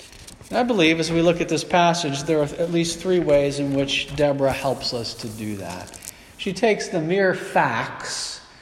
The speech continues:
and she presses them into our life, puts them before our face, and draws us, calls us to engage with an ancient story in a way that's personal.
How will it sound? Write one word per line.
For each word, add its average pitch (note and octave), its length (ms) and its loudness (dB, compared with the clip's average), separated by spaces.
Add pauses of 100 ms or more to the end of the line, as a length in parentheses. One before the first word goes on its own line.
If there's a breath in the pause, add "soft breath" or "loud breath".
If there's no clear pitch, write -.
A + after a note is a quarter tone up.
(600 loud breath)
and D3+ 140 -4
she E3 160 -4
presses C4 560 -2
them F#3 160 -2
into E3+ 220 0
our C#3+ 160 2
life, A#2 640 -2
puts - 240 -4
them G#3+ 120 -2
before F3 440 2
our C#3+ 100 4
face, B2 580 -2 (680 loud breath)
and E3 140 -4
draws G#3 600 0
us, C#3 260 2
calls B3 680 2
us D3+ 320 4
to D#3 240 -2
engage C#3 1120 0 (300 loud breath)
with C#3+ 160 -4
an D#3 100 -4
ancient D3+ 480 -2
story B2+ 640 -2
in B2+ 100 -6
a B2 60 -6
way A#2+ 180 -2
that's A2 200 -10
personal. G#2 580 -6